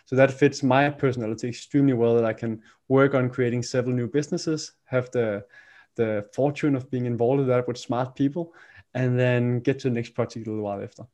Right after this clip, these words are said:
And that's also with, with Growth Island, is like, I get to learn new things all the time because I interview, like, doctors, uh, scientists, uh,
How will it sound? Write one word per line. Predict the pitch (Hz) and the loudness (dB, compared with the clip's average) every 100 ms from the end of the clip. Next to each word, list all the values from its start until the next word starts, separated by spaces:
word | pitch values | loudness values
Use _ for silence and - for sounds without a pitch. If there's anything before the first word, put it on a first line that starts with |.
| _ _ _ - | _ _ _ -2
And | 123 | 2
that's | 135 | 6
also | 147 143 | 6 6
with, | 131 123 - | 4 2 -2
with | 123 101 | -6 0
Growth | 127 120 | 0 4
Island, | 131 147 156 | 6 6 4
is | 120 | 2
like, | 110 107 - | -2 -4 -6
I | |
get | 117 131 | -6 -6
to | - | -2
learn | 139 127 127 139 | 0 2 2 2
new | 135 120 | 0 0
things | 135 165 185 | -2 -2 -2
all | 131 | -6
the | 110 | -8
time | - 113 - _ _ - | -12 -14 -20 _ _ -10
because | 117 123 117 - _ _ | -4 -4 -4 -12 _ _
I | 143 143 | -2 2
interview, | 151 151 143 131 | 4 4 2 2
like, | 107 - | -2 -4
doctors, | 143 - 143 131 131 120 | -6 0 2 4 2 -2
uh, | 113 117 | -6 -6
scientists, | - 127 131 127 135 127 123 - | -6 -2 -2 0 2 2 2 -2
uh, | 110 104 | -8 -8